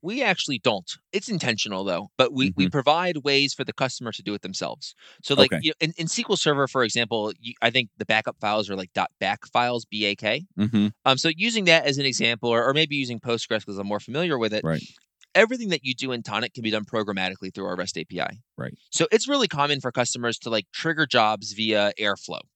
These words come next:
Speaker 1: for example, right? Or, like, through a cron job or through Postman or really
Speaker 2: Mm-hmm.
Speaker 1: just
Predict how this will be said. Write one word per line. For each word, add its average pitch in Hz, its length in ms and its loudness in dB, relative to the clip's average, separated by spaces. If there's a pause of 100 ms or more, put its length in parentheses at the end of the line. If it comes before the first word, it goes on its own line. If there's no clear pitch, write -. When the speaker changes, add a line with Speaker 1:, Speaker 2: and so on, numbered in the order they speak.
(120)
Speaker 1:
for - 200 -6
example, 87 440 -8 (220)
right? 120 260 6
Or, 170 320 4
like, 135 220 2
through 113 140 -4
a 104 40 -6
cron 180 300 0
job 147 220 2
or 113 80 -6
through 101 140 -12
Postman 165 500 -2
or 170 80 -4
really 220 240 4
Speaker 2:
Mm-hmm. 110 40 4
Speaker 1:
just - 180 -4